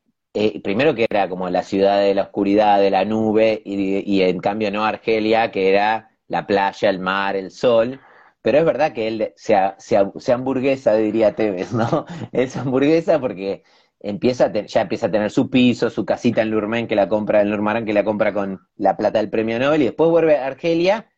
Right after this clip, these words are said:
y dice, "Acá hay algo que per-", es como uno diría, "Éramos felices y no lo sabíamos", ¿no? Era feliz y no lo sabía.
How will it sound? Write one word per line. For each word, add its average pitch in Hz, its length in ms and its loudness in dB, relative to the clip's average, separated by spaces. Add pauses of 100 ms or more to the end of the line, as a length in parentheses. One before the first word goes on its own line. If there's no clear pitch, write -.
(180)
y 120 100 -6
dice, 131 200 2
"Acá 135 200 2
hay 180 80 2
algo 143 140 2
que 117 120 -6
per-", 113 220 0
es 147 100 -4
como 151 240 0
uno 151 140 0
diría, 135 520 0
"Éramos 170 380 0
felices 156 440 -2
y 123 60 -6
no 127 120 -2
lo - 100 -2
sabíamos", 104 800 -2
¿no? 127 240 -2
Era 131 200 2
feliz 131 340 -4
y 139 40 -4
no 120 100 0
lo 120 100 2
sabía. 101 500 0